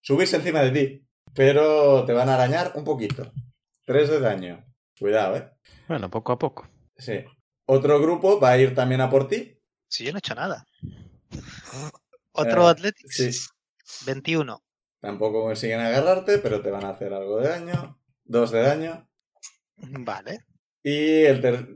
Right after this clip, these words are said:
Speaker 1: el tercer grupo también va a ir a, a por ti, porque en el otro lado hay fuego.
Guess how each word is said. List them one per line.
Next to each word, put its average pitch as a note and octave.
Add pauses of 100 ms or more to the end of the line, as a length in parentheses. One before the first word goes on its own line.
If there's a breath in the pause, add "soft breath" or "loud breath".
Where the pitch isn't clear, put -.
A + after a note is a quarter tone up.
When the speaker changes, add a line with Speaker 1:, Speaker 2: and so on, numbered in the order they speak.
(120)
Speaker 1:
el B2
tercer B2+
grupo C#3+
también C3
va C#3
a C#3+
ir C#3+
a, C3+
a C3+
por C#3
ti, F3
porque A#2
en A2+
el A#2
otro B2
lado C3+
hay C3+
fuego. F#2+